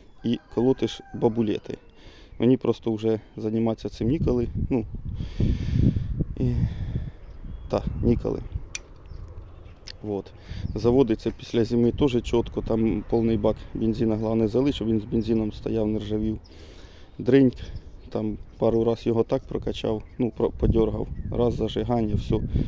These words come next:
пушка. Вот. Я ж кажу,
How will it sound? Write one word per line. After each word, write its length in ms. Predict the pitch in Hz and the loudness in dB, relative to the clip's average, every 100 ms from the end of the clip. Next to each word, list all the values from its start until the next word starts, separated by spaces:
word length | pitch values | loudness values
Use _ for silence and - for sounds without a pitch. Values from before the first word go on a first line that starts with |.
| - - | -4 -2
пушка. 340 | 123 - - - - - - - - - - - - - - | -2 -2 -6 -4 -4 -6 -4 2 6 8 8 4 -2 -4 -4
Вот. 240 | - 104 - - - - - - | -4 -4 -6 -12 -18 -18 -16 -8
Я 100 | 110 | -4
ж 80 | 110 | -4
кажу, 320 | - 113 107 | 0 0 0